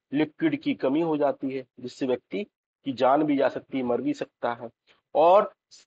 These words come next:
कुछ निश्चित केसों में ये भी देखा गया है कि हाथ और घुटनों का कलर, नी का कलर क्या हो जाता है, चेंज हो जाता है, जैसे रेड हो गया,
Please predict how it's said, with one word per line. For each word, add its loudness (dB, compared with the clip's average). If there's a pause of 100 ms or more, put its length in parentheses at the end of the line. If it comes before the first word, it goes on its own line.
(120)
कुछ -2
निश्चित 0
केसों 2
में 2
ये 4
भी -4
देखा 2
गया 2
है 0 (360)
कि 0
हाथ 4 (180)
और 4
घुटनों 0
का -2
कलर, 0 (240)
नी 0
का 2
कलर 0
क्या 0
हो 2
जाता 0
है, 2 (120)
चेंज 0
हो 0
जाता -2
है, -4
जैसे -2
रेड 4
हो 0
गया, 0